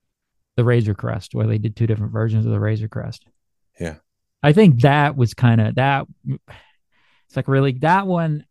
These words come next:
Speaker 1: I, I thumbed my nose at, the Razor Crest repack. At least the Boba Fett.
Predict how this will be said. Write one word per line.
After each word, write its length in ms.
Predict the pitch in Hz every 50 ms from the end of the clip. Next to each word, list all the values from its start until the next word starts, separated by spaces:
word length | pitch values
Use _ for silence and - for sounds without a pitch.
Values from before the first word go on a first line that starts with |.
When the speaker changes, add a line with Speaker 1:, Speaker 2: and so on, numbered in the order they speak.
| _ _
Speaker 1:
I, 400 | - 131 135 135 131 131 131 135 -
I 200 | 120 123 123 120 127 - _ _ -
thumbed 260 | 139 123 123 120 117
my 120 | 113 113 110
nose 260 | 107 101 104 104 107
at, 220 | 110 117 - - _ _ _ _ _ _ _ _ _ _ _ _ _ _ _ _ _ -
the 80 | 120
Razor 300 | 113 123 120 110 113 113
Crest 280 | 101 - 117 113 - -
repack. 440 | 117 110 110 - 104 101 104 110 -
At 100 | - -
least 440 | 147 147 170 170 160 139 - - -
the 80 | 156
Boba 440 | 120 113 - 147 139 139 139 147 131
Fett. 380 | - - - 139 135 131 127